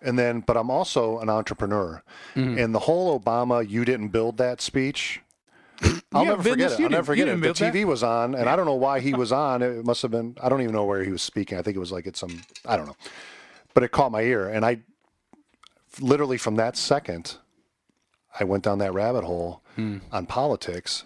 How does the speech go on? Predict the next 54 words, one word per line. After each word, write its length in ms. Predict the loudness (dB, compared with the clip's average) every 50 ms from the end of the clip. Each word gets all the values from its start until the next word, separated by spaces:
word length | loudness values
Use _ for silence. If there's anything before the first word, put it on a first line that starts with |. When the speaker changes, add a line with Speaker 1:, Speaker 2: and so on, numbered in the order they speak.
| -6
Speaker 1:
him 180 | -2 0 0 0
specifically, 720 | 0 0 -2 0 0 0 -2 -2 -4 -4 -4 -4 -4 -4 -6 _ -20 -20 -20 -20 -14 -6
Speaker 2:
Barry 240 | -2 0 2 2 4
Speaker 1:
but 100 | 2 2
not 160 | 2 0 2
just 200 | 2 0 0 2
Speaker 2:
Santorum. 60 | 2 2 2 2 0 -2 -2
Speaker 1:
him, 40 | -2
just, 360 | -2 -2 -2 -2 -4 -10 -10 -4
just 240 | -2 -2 0 0
everything, 560 | 2 2 2 2 0 -2 -2 -4 -6 -4 -4 -4
Speaker 2:
Yeah. 140 | -2 -2
Speaker 1:
and 100 | 0 0
just 160 | 0 0 0 0
started 380 | 2 2 2 2 0 -2 0
to, 160 | 0 0 0
to 180 | 0 -2 -2 0
really 240 | 2 2 0 0 0
start 220 | 0 0 -2 -2
to 60 | -2
pay 140 | -2 -2 -2
attention. 360 | 0 0 0 0 0 0 -2
And 120 | 0 0 0
if, 300 | 0 0 -2 -4 -10 -16 _ _ -20 -20 _ _ _ _ -20 _ _ _ _ _ -20 -20 -20 -20 -20 -20 _ _ _ _ _ _ _ _ _ _ _ _ _ _ _ _ _ _ _ _ _ _ _ _ _ _ _ _ -6
if 200 | -6 -6 -6 -8
you 240 | -8 -2 0 2
don't 140 | 2 2 2 0
have 140 | 0 -2
to 80 | 0 0
go 100 | 0 0
deep 260 | 0 0 -2 -4 -4 -6 -14 -20 -20 _ _ _ _ _
Speaker 2:
With 180 | -12 -12 -8 0 2 4 4 6
Speaker 1:
into 80 | 4 4
our 100 | 4 4
Speaker 2:
him, 60 | 4
Speaker 1:
na-, 60 | 2
Speaker 2:
you 220 | 2 2 2 2 2
don't, 200 | 2 2 2 2
Speaker 1:
well, 120 | 2 4
Speaker 2:
no. 120 | 4 2 2
Speaker 1:
I'm 160 | 2 0 0
just 140 | 0 0 2
saying 160 | 2 2 4
in 40 | 2
our, 140 | 2 2 2
into 320 | 2 0 2 2 2 2 4
our, 200 | 4 4 2 2
in 160 | 0 0 2 2
our 120 | 2 2
national 420 | 2 2 2 2 0 0 0 0 2
Speaker 2:
Oh, 60 | 2
Speaker 1:
political, 360 | 2 2 2 0 0 2 2 2
Speaker 2:
yeah, 320 | 2 0 -2 -4 -6 -10
well. 200 | -10 -10 -10